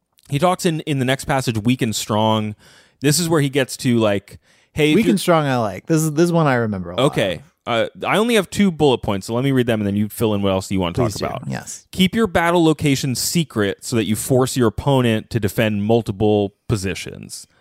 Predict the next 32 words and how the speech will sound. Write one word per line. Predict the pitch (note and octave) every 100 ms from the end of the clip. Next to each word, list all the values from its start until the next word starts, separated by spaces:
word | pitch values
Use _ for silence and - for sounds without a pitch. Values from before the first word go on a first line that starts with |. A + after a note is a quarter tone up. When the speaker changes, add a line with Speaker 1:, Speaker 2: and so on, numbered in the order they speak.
| -
Speaker 2:
Yes, | - -
because | - A#2+ A#2+ -
to | - C#3
be | D3
prepared | - D3 D3 F3 F#3+
everywhere | D#3+ E3+ C#3+ A#2 G2
is | F#2+ -
to | B2+
be | A2+
strong | - - C3+ A#2+ G2
nowhere. | G#2 A2+ G#2+ G1+ G#1+ D3
Speaker 1:
And | C3 B2+ A#2 A2+ A#2 A#2
it | C3
is, | B2 - - - _
you | C#3 C#3 G#3
are | F3+
stronger | D#3 - D#3 D#3+ D3+ C#3+
when | B2+
people | A#2+ D3 C3
are | B2
preparing | - A#2+ C#3 B2 A2+
for | - G#2+
you | G2 A#2 G#3+ E3 G#2 F#2 F2+ _ _ _
rather | A2 A#2 A#2 A2
than | G#2+ G#2
when | G#2 G#2
you | G2 B2 A#2+
are | A2
preparing | A#2 - A2+ G2+ F#2
for | F2+ F#2
people, | - F2+ - G1+
essentially. | - - G2 - - G1+ -